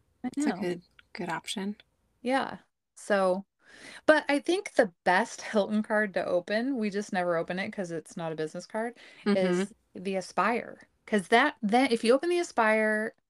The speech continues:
Speaker 1: you get Hilton status and you get an annual free night certificate.
Speaker 2: Right,
Speaker 1: But it's
Speaker 2: not
Speaker 1: not a
Speaker 2: just, like, a
Speaker 1: business card.
Speaker 2: one-time thing. Yeah. Yeah, that's tough. You know, it's
Speaker 1: You
Speaker 2: funny
Speaker 1: think
Speaker 2: that, that, I was gonna say that card, when I look back, like, I have a spreadsheet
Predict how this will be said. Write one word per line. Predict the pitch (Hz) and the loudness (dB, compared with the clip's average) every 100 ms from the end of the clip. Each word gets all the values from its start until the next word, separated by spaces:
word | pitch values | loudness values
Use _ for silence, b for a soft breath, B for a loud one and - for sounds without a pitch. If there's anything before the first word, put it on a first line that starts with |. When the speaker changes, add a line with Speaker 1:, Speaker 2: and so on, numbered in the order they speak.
| _ | _
Speaker 1:
you | 214 202 | -6 -4
get | 185 175 165 - _ _ _ _ | -2 0 0 -4 _ _ _ _
Hilton | 202 214 254 | 0 2 2
status | 277 - 175 160 160 170 - - - _ _ | -2 -2 -2 0 -2 -4 -10 -18 -20 _ _
and | 202 196 | 0 0
you | |
get | 196 185 | 0 -2
an | 175 - | -6 -8
annual | 196 180 185 185 170 151 123 - _ _ _ _ _ | -6 -4 -2 -2 0 -2 -4 -10 _ _ _ _ _
free | - 160 | -10 -6
night | 160 147 | -6 -8
certificate. | - 170 160 - - 196 | -10 -10 -10 -12 -12 -6
Speaker 2:
Right, | 180 160 160 | -6 -4 -6
Speaker 1:
But | |
it's | 190 | -2
Speaker 2:
not | |
Speaker 1:
not | 202 254 | 0 2
a | |
Speaker 2:
just, | 226 | 4
like, | 311 | 4
a | |
Speaker 1:
business | 440 415 | 2 0
card. | - 214 165 | 4 4 4
Speaker 2:
one-time | 151 170 | 0 -6
thing. | - 170 170 180 - | -10 -10 -10 -12 -4
Yeah. | 220 226 233 220 214 190 - _ _ _ _ _ b b b b b b | 2 4 4 6 4 2 -6 _ _ _ _ _ b b b b b b
Yeah, | 180 | -12
that's | 165 170 - | -12 -12 -10
tough. | - - - - _ _ _ _ _ _ _ _ | -8 -10 -12 -20 _ _ _ _ _ _ _ _
You | 233 | 0
know, | 233 | 2
it's | 220 | 2
Speaker 1:
You | - | 4
Speaker 2:
funny | 220 | 6
Speaker 1:
think | 208 185 | 6 4
Speaker 2:
that, | 202 220 - - _ _ _ _ _ _ _ - | 2 0 -4 -14 _ _ _ _ _ _ _ -4
that, | 233 | 0
I | |
was | 220 | 4
gonna | 220 | 4
say | - 202 | 4 4
that | 185 208 | 4 4
card, | - 240 202 185 | 6 8 6 2
when | 196 185 | 2 4
I | 185 | 6
look | 208 220 - | 6 6 6
back, | 175 180 | 6 6
like, | 190 170 | 2 2
I | 165 | 2
have | 170 170 156 | 2 0 0
a | |
spreadsheet | 170 - 143 - 165 175 | -4 -2 -2 -2 0 -2